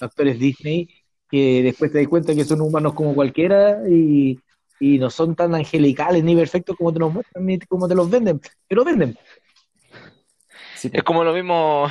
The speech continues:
Speaker 3: sí, es, es cierto, el, el que te muestran. Al final, es buena pregunta la del José, ¿de, de qué te estás vendiendo? ¿El talento o, o más lo que hace el marketing, más lo que hace el, la imagen?
Speaker 2: Sí, yo
Speaker 3: ¿Se acuer-?
Speaker 2: tengo una teo-, teoría al respecto, que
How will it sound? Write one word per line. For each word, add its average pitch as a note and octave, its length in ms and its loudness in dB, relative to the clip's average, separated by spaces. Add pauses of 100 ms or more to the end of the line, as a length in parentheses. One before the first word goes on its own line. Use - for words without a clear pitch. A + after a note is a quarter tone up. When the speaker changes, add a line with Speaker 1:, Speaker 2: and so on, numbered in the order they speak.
Speaker 3:
sí, C3+ 280 -2
es, C3 180 0
es C#3 120 -10
cierto, C3+ 540 -2
el, C3+ 260 -2
el D#3+ 180 0
que F3 120 -2
te E3+ 80 0
muestran. D#3+ 400 -8
Al C#3 120 -6
final, D#3+ 500 -6
es D3 120 0
buena E3 220 -2
pregunta G3+ 340 -6
la G#3 80 0
del G#3 100 -2
José, A3 220 -4
¿de, F3+ 260 0
de D#3+ 120 -4
qué E3 80 -2
te F#3+ 80 -4
estás F#3 260 -4
vendiendo? F3 400 -4
¿El B2+ 240 -10
talento G#3 560 -4
o, D3+ 320 0 (400)
o A#2 140 0
más D3+ 140 -2
lo D3+ 120 -10
que C#3+ 60 -12
hace D#3 160 -10
el C3+ 80 -10
marketing, E3+ 440 -6
más E3 140 -4
lo D#3+ 80 -2
que D#3+ 100 -4
hace F3 180 -4
el, D3+ 280 0 (140)
la B2+ 80 0
imagen? D3+ 400 -6 (2000)
Speaker 2:
Sí, C#3 380 -4
yo E3 260 0
Speaker 3:
¿Se B2+ 80 -6
acuer-? B2 240 -6
Speaker 2:
tengo F3+ 220 -4
una F3 160 -4
teo-, C#3+ 260 0
teoría D#3 380 -2
al E3+ 40 -8
respecto, F3 520 -12
que D#3+ 80 -12